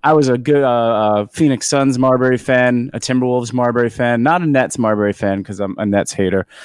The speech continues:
but he's always been one of my favorite players. And, um,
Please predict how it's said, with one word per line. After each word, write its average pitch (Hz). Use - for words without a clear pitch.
but 170
he's 165
always 170
been 143
one 127
of 120
my 117
favorite 113
players. 107
And, 110
um, 104